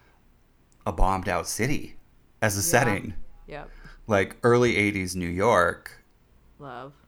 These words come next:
Speaker 1: Uh, which was not bombed by another country, but was literally torn apart by its inhabitants.
Speaker 2: And just
Speaker 1: Uh,
Speaker 2: bad
Speaker 1: in the late
Speaker 2: politics.
Speaker 1: seventies, and bad politics, and the city went bankrupt, and,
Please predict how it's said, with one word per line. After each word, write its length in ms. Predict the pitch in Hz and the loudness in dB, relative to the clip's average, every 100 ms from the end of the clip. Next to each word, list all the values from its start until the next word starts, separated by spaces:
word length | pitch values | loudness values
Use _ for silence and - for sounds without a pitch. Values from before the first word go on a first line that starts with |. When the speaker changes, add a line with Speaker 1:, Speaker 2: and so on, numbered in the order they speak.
| _ _ | _ _
Speaker 1:
Uh, 380 | 101 92 87 85 | 2 4 4 2
which 340 | - 110 107 - | -2 -2 4 4
was 200 | 110 95 | 4 2
not 320 | 101 143 - | 2 2 2
bombed 400 | 101 87 85 - | 2 2 -2 -2
by 140 | 87 85 | 0 0
another 280 | 85 85 82 | -4 -6 -6
country, 580 | - 120 - 85 73 80 | -6 -6 -4 -6 -6 -6
but 220 | 90 - | -6 -4
was 220 | 92 87 | -6 -6
literally 600 | 85 92 147 139 101 92 | -4 2 4 4 4 2
torn 280 | - 90 85 | 2 2 4
apart 500 | 80 82 82 - - | 4 4 2 -6 -2
by 240 | 85 85 | 0 0
its 300 | 82 - 87 | -2 -8 -8
inhabitants. 920 | 85 85 90 101 - 82 85 - - - - _ _ _ _ _ _ _ _ _ _ _ _ _ - | -8 -2 0 2 0 -2 -6 -10 -10 -12 -14 _ _ _ _ _ _ _ _ _ _ _ _ _ -20
Speaker 2:
And 160 | 151 - | -20 -20
just 280 | 170 147 _ - | -20 -20 _ -2
Speaker 1:
Uh, 320 | 101 87 85 | 2 4 2
Speaker 2:
bad 240 | 147 170 165 | 0 -6 -6
Speaker 1:
in 160 | 120 104 | -2 0
the 80 | 95 | 0
late 200 | 92 90 | 0 -2
Speaker 2:
politics. 120 | - | -2
Speaker 1:
seventies, 680 | 95 98 107 90 85 90 90 | -2 0 0 -2 -4 -4 -6
and 200 | 82 82 | -8 -2
bad 340 | 87 87 90 | 0 2 0
politics, 600 | 107 87 95 - 90 - | 2 2 0 -2 -4 -4
and 140 | 85 82 | -8 -6
the 40 | |
city 280 | - 104 95 | -6 -4 -4
went 220 | 90 87 | -6 -6
bankrupt, 680 | 87 87 - 92 92 - - | -6 -8 -2 2 2 0 -8
and, 320 | 78 78 80 | -6 -8 -12